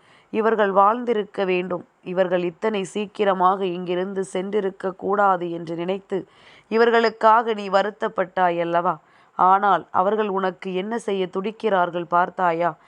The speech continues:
இதைத்தான் உனக்கு சொல்லிவிட உன் பிரத்யங்கரா இத்தனை நேரமும் உன்னோடு பேசிக் கொண்டிருக்கின்றேன். நான் சொல்ல வந்த விஷயம் உனக்கு புரிந்துவிட்டது என்றால், உனக்கு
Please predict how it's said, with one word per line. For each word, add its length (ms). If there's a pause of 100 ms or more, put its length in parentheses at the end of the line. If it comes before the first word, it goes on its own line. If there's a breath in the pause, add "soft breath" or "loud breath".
(340 soft breath)
இதைத்தான் 580
உனக்கு 460
சொல்லிவிட 500 (240)
உன் 200
பிரத்யங்கரா 720 (140)
இத்தனை 440
நேரமும் 600
உன்னோடு 580
பேசிக் 480
கொண்டிருக்கின்றேன். 800 (600 soft breath)
நான் 280
சொல்ல 340
வந்த 300
விஷயம் 420
உனக்கு 320
புரிந்துவிட்டது 840
என்றால், 400 (440)
உனக்கு 360